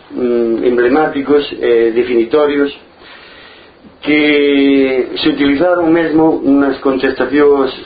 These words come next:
antifranquistas, que é a bella pregunta, "Galicia será a miña xeración quen te salve?" "Irei un día do Courel a Compostela por terras liberadas?"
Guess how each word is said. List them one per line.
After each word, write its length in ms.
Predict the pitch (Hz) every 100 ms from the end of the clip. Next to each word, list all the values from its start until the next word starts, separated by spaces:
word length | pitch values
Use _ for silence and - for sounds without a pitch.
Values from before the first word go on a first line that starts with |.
| -
antifranquistas, 1000 | - 143 135 131 123 120 165 139 - 131 - - - - - - - - -
que 80 | 143
é 160 | 151 151 - -
a 80 | 117
bella 300 | 120 127 131
pregunta, 680 | 127 120 123 113 - 107 - -
"Galicia 680 | 113 120 135 135 - 110 107 - - _ -
será 240 | - 123 127
a 80 | 127
miña 260 | 135 123
xeración 720 | 123 117 110 120 120 113 98 -
quen 240 | 117 117
te 80 | -
salve?" 400 | 107 107 104 95 - - _ - - - - - - - _
"Irei 340 | 139 139 170 170
un 160 | 160
día 560 | 147 170 160 151 - -
do 260 | 131 123 131
Courel 580 | 131 131 139 143 135 135 - -
a 120 | 120
Compostela 840 | 123 113 110 - 131 123 117 - - -
por 240 | - 127 -
terras 320 | 147 127 123 110
liberadas?" 560 | 110 127 131 123 127